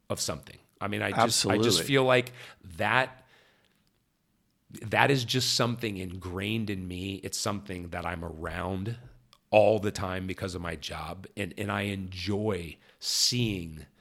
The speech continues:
Speaker 1: the culmination of that.
Speaker 2: Yeah. I mean, your, your life is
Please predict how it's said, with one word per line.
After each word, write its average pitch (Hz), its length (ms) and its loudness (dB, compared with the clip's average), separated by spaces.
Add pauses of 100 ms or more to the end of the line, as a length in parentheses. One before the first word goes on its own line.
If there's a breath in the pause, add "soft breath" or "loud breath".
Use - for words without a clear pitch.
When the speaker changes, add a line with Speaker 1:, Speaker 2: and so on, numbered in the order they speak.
(760 soft breath)
Speaker 1:
the 101 140 -6
culmination 85 840 -4
of - 100 -16
that. - 180 -18 (140)
Speaker 2:
Yeah. 82 360 -10 (580)
I 110 140 2
mean, 110 240 2
your, 117 300 2
your 110 240 0
life 113 280 4
is - 220 0